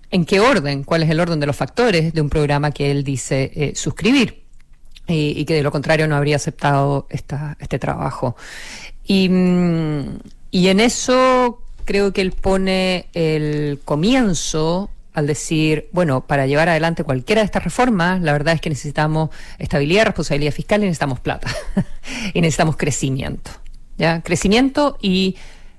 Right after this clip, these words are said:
nuevos impuestos, que es la primera tarea que, que se requiere, ¿verdad? Y, y en eso yo creo que él ha sido,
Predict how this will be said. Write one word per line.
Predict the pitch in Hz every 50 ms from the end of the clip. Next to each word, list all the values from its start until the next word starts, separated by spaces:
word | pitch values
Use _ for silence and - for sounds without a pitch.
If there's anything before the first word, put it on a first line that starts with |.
| - - - - - - - - -
nuevos | - 185 180 185
impuestos, | 220 247 - - 320 170 - - - - - - - - - -
que | - 160
es | 151 135 127 - - -
la | 170 156
primera | 147 147 151 156 151 151
tarea | 147 151 151 151 151 147 147 147 147 143 - -
que, | - - 147 135 135 135
que | - -
se | 117 - 156
requiere, | 180 202 - 311 180 127 123 117 - - - - - - - - -
¿verdad? | 160 147 143 143 143 147
Y, | 151 151 151
y | 143 - 147 147
en | 143
eso | 147 143 - 190
yo | 175 175 160
creo | - 165 156
que | 135 -
él |
ha | 147
sido, | - - 156 143 143 143 139 147 143 131